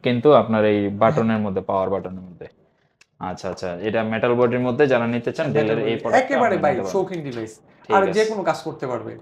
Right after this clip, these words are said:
Speaker 2: ভাই, আপনাদের কাছে জাতীয় ল্যাপটপ, এ, জি থ্রি হলেও আমার কাছে মনে হয় যে এখন জাতীয় ল্যাপটপ
Speaker 1: হুম।
Speaker 2: জি সিক্স।
Speaker 1: মানে এটা হচ্ছে সবচেয়ে বেশি চলতেছে বর্তমানে।
Speaker 2: সবচাইতে বেশি চলে Core আই ফাইভ এইট জেনারেশন।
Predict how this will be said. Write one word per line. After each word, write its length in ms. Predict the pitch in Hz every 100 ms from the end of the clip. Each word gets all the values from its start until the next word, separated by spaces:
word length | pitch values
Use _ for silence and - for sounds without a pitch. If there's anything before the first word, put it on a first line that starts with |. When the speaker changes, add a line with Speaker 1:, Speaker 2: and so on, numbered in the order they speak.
| -
Speaker 2:
ভাই, 180 | 185 196
আপনাদের 440 | 175 180 226 214 208
কাছে 240 | 220 220
জাতীয় 320 | 202 214 233
ল্যাপটপ, 480 | 208 196 220 208 -
এ, 320 | 180 165 160 147
জি 140 | 190
থ্রি 280 | 190 208 208
হলেও 280 | 226 202 196
আমার 260 | 190 202
কাছে 180 | 202 214
মনে 220 | 208 208
হয় 200 | 208 196
যে 120 | 180
এখন 280 | 180 170 180
জাতীয় 280 | 175 175 185
ল্যাপটপ 220 | 170 170
Speaker 1:
হুম। 120 | 196
Speaker 2:
জি 120 | 208 170
সিক্স। 340 | - 147 - _ -
Speaker 1:
মানে 220 | 120 143
এটা 120 | 151
হচ্ছে 160 | 156 165
সবচেয়ে 340 | 147 131 143
বেশি 240 | 117 131 127
চলতেছে 440 | 131 120 117 110
বর্তমানে। 220 | 101 208
Speaker 2:
সবচাইতে 300 | 208 208 175
বেশি 260 | 156 151 170
চলে 200 | 196 220
Core 260 | 220 208 196
আই 100 | 190
ফাইভ 280 | 196 196 202 - - _ _ _ _ -
এইট 200 | 196 170
জেনারেশন। 520 | 185 147 127 - 110